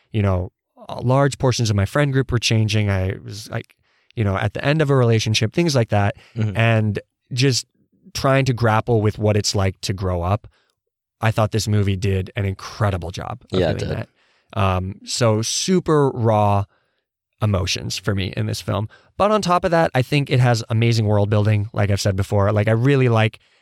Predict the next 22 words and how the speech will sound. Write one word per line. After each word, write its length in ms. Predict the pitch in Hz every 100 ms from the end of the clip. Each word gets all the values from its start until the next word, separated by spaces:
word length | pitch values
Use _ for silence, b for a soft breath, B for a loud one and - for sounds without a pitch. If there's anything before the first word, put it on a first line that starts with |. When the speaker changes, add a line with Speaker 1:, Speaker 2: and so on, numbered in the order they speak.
| _
Speaker 1:
how 320 | 104 98 98
various 360 | 110 113 113 110
parts 320 | 110 101 -
of 160 | 104 92
the 160 | 95 135
inner 180 | 123
mind 320 | 101 95 98 98
and 160 | 95
those 180 | 98 98
inner 180 | 120 104
workings 400 | 98 101 104 98
are 80 | 92
visualized. 640 | 95 101 107 101 101 98
So 160 | - 98
Speaker 2:
Yeah, 380 | 92 95 85 82
Speaker 1:
you 40 | 120
got 120 | 113
Speaker 2:
yeah. 80 | 80
Speaker 1:
the 60 |
train 300 | 82 123 127
of 100 | 123
thought. 400 | - 104 104 107